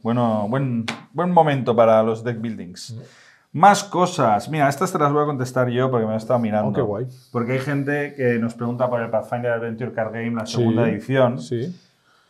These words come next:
Speaker 1: Gran fan, ¿eh? Nos preguntan si va a haber posibilidad de jugar a seis con el nuevo Adventure Card Game, porque en el anterior había una expansión que te permitía
Speaker 2: Sí, me
Speaker 1: hacerlo.
Speaker 2: acuerdo, me acuerdo.
Speaker 1: Exacto, en este no,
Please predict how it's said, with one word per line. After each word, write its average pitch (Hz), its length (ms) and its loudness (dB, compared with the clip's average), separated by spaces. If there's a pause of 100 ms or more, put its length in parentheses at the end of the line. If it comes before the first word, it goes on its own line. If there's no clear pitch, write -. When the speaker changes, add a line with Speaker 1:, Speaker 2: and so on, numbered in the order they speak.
Speaker 1:
Gran 95 260 2
fan, 110 480 -6
¿eh? 107 240 -6 (920)
Nos 131 180 -4
preguntan 196 400 6
si 170 160 -4
va 160 80 8
a 165 40 12
haber 180 160 8
posibilidad 160 360 2
de 165 80 4
jugar 156 560 6
a 123 140 0
seis - 720 0
con 123 160 0
el 117 60 -2
nuevo 123 380 0
Adventure 120 420 -2
Card 117 200 -6
Game, 123 220 -4
porque 113 540 -4 (280)
en 123 160 0
el 117 100 2
anterior 123 480 0
había 139 220 2
una 139 100 -2
expansión 120 460 -4
que 113 80 -2
te 104 80 -6
permitía 101 580 -8
Speaker 2:
Sí, - 160 -2
me 117 40 2
Speaker 1:
hacerlo. 104 160 -4
Speaker 2:
acuerdo, 95 380 -6
me 92 100 -14
acuerdo. 85 220 -14
Speaker 1:
Exacto, 107 320 -4
en 120 100 -6
este 123 240 -2
no, - 240 -6